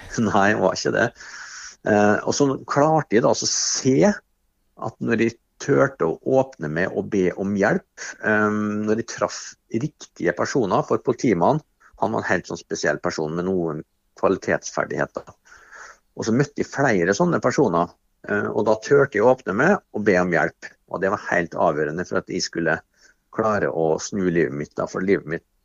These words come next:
klarte ikke å snu uten hjelp fra andre. Eh, og det var ikke enkelt, altså, for jeg var en sånn hardbarka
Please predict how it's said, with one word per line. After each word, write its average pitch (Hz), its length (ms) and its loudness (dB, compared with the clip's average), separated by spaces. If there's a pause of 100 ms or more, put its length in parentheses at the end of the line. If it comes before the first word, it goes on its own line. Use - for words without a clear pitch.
(200)
klarte - 320 -4
ikke - 160 -10
å - 60 -8
snu 82 260 -6
uten - 300 -8
hjelp 82 200 0
fra - 120 0
andre. 101 240 2 (1200)
Eh, 107 320 -2
og 110 340 4
det 107 120 2
var - 160 -2
ikke - 320 -6
enkelt, 85 360 -4
altså, - 240 -2
for - 140 -6
jeg 87 140 0
var 104 160 0
en 95 80 -8
sånn 92 260 -2 (1200)
hardbarka 95 480 0